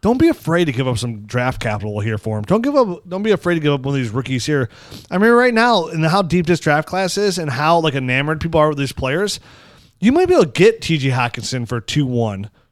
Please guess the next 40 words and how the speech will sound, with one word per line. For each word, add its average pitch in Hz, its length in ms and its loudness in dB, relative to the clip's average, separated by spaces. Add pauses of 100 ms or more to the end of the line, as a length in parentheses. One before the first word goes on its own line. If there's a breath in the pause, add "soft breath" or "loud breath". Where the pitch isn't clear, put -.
(140)
two 165 220 2
two, 117 480 0 (400)
two 170 180 4
three, 110 480 -4 (640)
and 151 420 2 (140)
that 165 240 -2
might 302 160 0
be 269 80 4
a 214 60 4
possibility 175 720 2
right 123 200 -2
now. 120 260 0 (320 soft breath)
They're 135 80 -10
grabbing 151 240 4
an 131 120 0
elite 147 280 -2
tight 131 220 -2
end 104 260 -2 (320 soft breath)
for 143 100 0
somebody 151 480 2 (280 soft breath)
that 147 160 0
could 151 100 -4
take 156 220 0
that 135 200 -2
big 151 200 -2
step 143 200 -2
forward, 139 480 0 (120)
and 147 180 -2
we 156 60 2
could 151 100 0
be 143 80 2
looking 147 320 0
at 123 300 -2 (340 loud breath)
as 123 160 -4
a 139 60 -4
top - 540 -2
five 151 420 2
dynasty 147 400 -2
tight 196 180 2
end 220 280 0